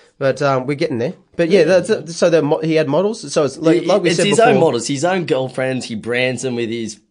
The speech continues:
Speaker 2: first
Speaker 1: he, he,
Speaker 2: choice
Speaker 1: this guy owns
Speaker 2: logo.
Speaker 1: Fo-, First Choice Liquor.
Speaker 2: He does.
Speaker 1: Yeah, and he's a millionaire.
Speaker 2: And
Speaker 1: Multi,
Speaker 2: he,
Speaker 1: multi.
Speaker 2: he's killing it. Anyways,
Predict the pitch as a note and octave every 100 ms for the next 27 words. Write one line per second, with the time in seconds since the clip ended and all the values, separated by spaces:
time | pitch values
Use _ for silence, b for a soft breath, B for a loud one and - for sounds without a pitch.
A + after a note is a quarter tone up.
0 | _ B2+ B2+ E3 F3+ G3 E3 F3 F3+ D#3+
1 | D3+ A#2 A#2+ - - D3 - C3 B2+ B2
2 | F2 - B2+ B2+ A2+ F2+ - B2+ A#2+ A#2+
3 | A#2+ A2+ F#2 - B2 B2+ A#2+ A2 B2+ C3
4 | B2+ A#2+ - - A3 A3 A3 E3+ G2+ -
5 | D#3 C3+ G#2 -